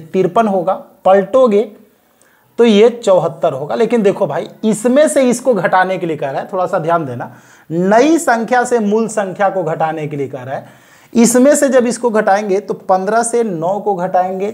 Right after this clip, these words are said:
छः होगा, और यहाँ पर आठ से पाँच को घटाएंगे, तीन होगा, तेरह से पाँच को घटाएंगे,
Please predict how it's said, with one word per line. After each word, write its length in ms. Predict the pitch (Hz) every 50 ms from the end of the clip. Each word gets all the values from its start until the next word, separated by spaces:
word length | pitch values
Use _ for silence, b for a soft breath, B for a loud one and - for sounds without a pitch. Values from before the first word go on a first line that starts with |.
| - - -
छः 280 | - - 170 180 190
होगा, 360 | 180 185 175 165 185 220 - - - b b b b b b b b b -
और 120 | 180 180
यहाँ 260 | 185 180 170 180 180
पर 240 | 180 185 175 - - 151
आठ 240 | 151 165 190 190 -
से 220 | - - 202 196 196 - - _ _ _ _ _ _ _ _ _ _ _ _ -
पाँच 220 | 175 175 185 185 185
को 120 | - 185
घटाएंगे, 480 | 160 165 170 - 170 170 170 170 170 165
तीन 320 | - - - 190 202 208
होगा, 240 | 190 175 165 156 185 - - - _ b b b b b b b b b b _ _ -
तेरह 360 | 220 220 233 240 269 285 277
से 500 | 285 - 262 262 269 269 - - - - _ b b b b b b b b b _ _ _ _ _ _ _ _ _ _ b b b b b b b b b b b b -
पाँच 260 | 214 220 240 240 240
को 120 | - 254 240
घटाएंगे, 600 | 208 226 - 214 208 214 214 214 208 233 240